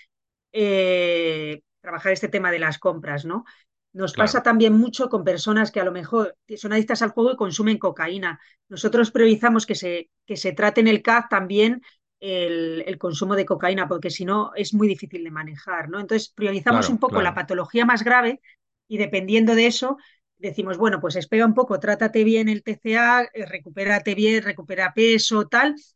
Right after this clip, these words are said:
Speaker 1: y luego ya tratamos el otro tema, ¿no?
Speaker 2: Claro, ya, ya, ya entiendo.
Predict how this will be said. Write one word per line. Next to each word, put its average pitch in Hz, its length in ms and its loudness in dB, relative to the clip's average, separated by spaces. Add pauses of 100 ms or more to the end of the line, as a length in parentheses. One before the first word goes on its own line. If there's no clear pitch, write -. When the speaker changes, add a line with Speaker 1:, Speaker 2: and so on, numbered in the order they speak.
Speaker 1:
y 196 120 -14
luego 185 220 -2
ya 196 220 -2
tratamos 180 460 -6
el 165 120 -6
otro 160 480 -8
tema, 147 300 -12
¿no? 160 200 -10 (440)
Speaker 2:
Claro, 76 300 -12 (160)
ya, 87 260 -4
ya, 82 160 -6
ya 80 100 -12
entiendo. 78 300 -16